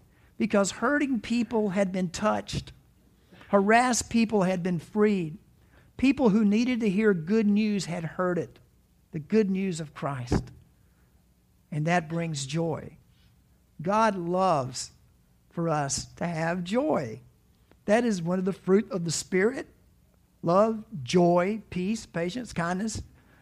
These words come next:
All of that is his gift to us. And if we can bring joy to someone's life, that is doing the works of Jesus. Don't you like to see people happy? You go do something for someone and they smile and they can say,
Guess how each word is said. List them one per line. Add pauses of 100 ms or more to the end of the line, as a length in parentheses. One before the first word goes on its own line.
(460)
All
of
that (1080)
is
his
gift
to
us. (600)
And
if
we
can
bring
joy
to
someone's
life, (120)
that
is
doing
the
works
of
Jesus. (1000)
Don't
you
like
to
see
people
happy?
You
go
do
something
for
someone
and
they
smile
and
they
can
say,